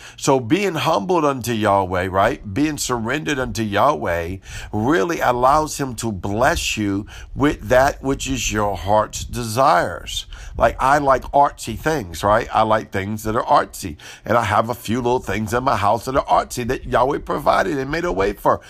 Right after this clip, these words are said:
Why? Because, and Yahweh delights in it. He delights in it. I love those things. We, you know, it's all about us becoming a bondservant unto Yahweh.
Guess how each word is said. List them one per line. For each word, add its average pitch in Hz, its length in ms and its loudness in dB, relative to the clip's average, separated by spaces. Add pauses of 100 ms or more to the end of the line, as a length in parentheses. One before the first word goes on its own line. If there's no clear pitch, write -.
(200)
Why? 202 160 2
Because, 185 360 -4
and 190 160 -4
Yahweh 214 280 2
delights 185 560 0
in 165 100 0
it. 160 40 -2
He 185 120 -4
delights 185 480 0
in 185 60 -4
it. 202 40 2
I 180 140 4
love 156 300 2
those 151 260 -2
things. 113 460 -4 (440)
We, 101 120 -4
you 185 160 -4
know, 196 260 2
it's 160 180 -4
all 190 260 4
about 180 360 2
us 156 180 0
becoming 151 500 -4
a 127 100 4
bondservant 131 1080 0
unto 120 440 -2
Yahweh. 98 680 2